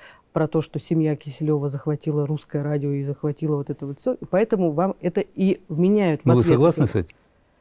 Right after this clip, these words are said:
Speaker 1: Я-то как раз вижу разницу.
Speaker 2: Не, с тем, что я сказал, вы согласны?
Speaker 1: В том, что он захватил?
Speaker 2: Да.
Speaker 1: Абсолютно. Он и нас закидал судебными исками.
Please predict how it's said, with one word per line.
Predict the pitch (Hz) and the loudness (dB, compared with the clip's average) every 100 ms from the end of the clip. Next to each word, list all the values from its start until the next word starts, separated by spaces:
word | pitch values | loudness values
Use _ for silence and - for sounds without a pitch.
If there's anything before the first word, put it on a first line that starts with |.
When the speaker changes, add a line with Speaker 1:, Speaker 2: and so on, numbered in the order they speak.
| _ _ _ | _ _ _
Speaker 1:
Я-то | 170 220 | 0 2
как | 294 302 | 2 2
раз | 262 - | 0 0
вижу | 240 240 | 0 2
разницу. | 254 262 180 147 135 - 123 143 _ _ _ _ _ _ _ _ _ _ _ 117 | 4 4 4 2 0 -6 -8 -10 _ _ _ _ _ _ _ _ _ _ _ -4
Speaker 2:
Не, | 98 | -2
с | - | -2
тем, | 117 90 | -2 -2
что | - | -2
я | 92 | -2
сказал, | - 95 85 | -2 -2 -2
вы | 82 | -4
согласны? | - 113 143 - 95 - _ | -6 -4 -4 -6 -14 -16 _
Speaker 1:
В | - | -2
том, | 240 | 0
что | 202 233 | 2 2
он | 226 | 2
захватил? | 214 220 214 - 320 330 | 2 0 -2 0 -2 -2
Speaker 2:
Да. | - 90 - | -4 -4 -8
Speaker 1:
Абсолютно. | - - 175 170 175 170 170 | -8 -2 0 0 -2 -6 -2
Он | 185 208 | 2 4
и | |
нас | 220 226 | 2 2
закидал | 226 226 202 202 | 0 0 -2 -2
судебными | 214 185 190 190 190 | -2 -2 0 0 0
исками. | 180 - 170 | -2 -6 -12